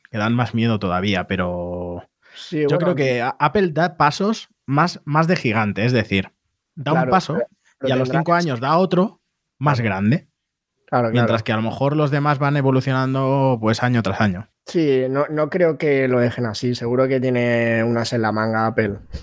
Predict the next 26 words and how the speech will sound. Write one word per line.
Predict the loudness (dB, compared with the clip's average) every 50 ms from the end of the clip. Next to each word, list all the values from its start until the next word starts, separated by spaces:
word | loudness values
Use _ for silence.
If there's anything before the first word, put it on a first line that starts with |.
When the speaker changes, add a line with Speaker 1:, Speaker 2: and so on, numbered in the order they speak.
| -14 _ _ _ _ -8
Speaker 2:
No | -6 -4 -2
creo | 0 0 0 0
Speaker 1:
Seguro, | 0 0 0
Speaker 2:
que, | 0 0 0
Speaker 1:
seguro. | -2 -4 -6 -8 -12 -16 _ _ _ _ _ _ _ _ -14 -10 -8 -6 -2
Speaker 2:
pero | 0 2 2
de | 2
momento | 0 0 0 0 0 2 2
no | 2 2
lo | 2 2
veo | 2 2 2
muy | 2 2
avanzado, | 2 0 -2 -2 0 2 2 2
Siri. | 0 -2 -8 -12 -14 -12
Yo, | -6 -2 2 4
de, | 4 4 4 2 2
Speaker 1:
No, | -2 -2
Speaker 2:
de | 0 0 0
hecho, | 0 0 -2 0
no, | 2 2 2
Speaker 1:
no. | 0
Speaker 2:
no | 0 0 2 4
lo | 4 2
uso | 2 0 -2 -4 -2
casi, | 0 0 -2 0 2 2 2
¿eh? | 2 0